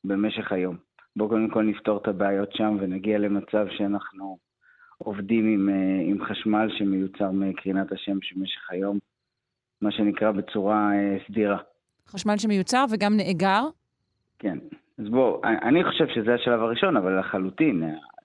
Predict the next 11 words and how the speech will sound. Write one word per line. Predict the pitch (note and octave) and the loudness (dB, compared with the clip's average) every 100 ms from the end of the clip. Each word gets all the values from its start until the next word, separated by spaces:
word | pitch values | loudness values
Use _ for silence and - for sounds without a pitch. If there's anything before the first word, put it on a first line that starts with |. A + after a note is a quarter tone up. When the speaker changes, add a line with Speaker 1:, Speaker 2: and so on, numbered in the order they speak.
| _ _ | _ _
Speaker 1:
תמיד | - A2+ B2 | 0 0 2
צריך | C3 A#2+ | 0 0
לחשוב | A2+ - A#2+ | -2 -2 -4
קדימה | F#2+ G#2+ G2+ G2 F2+ | 0 0 2 0 -2
ולפתח | F#2 F#2+ - G2 A2+ A#2 G#2+ | -4 -6 -6 -2 0 0 0
בו | A2 G#2+ | -4 -2
זמנית | A2 G#2+ A2 A2 | 0 0 0 -2
משהו | G#2+ A2 | -4 -4
שעובד | G#2+ G2+ G#2+ F#2 | -4 -2 -2 -2
בלילה, | F#2+ G2+ A2+ G#2+ | 0 2 2 0
זה, | F#2+ | -2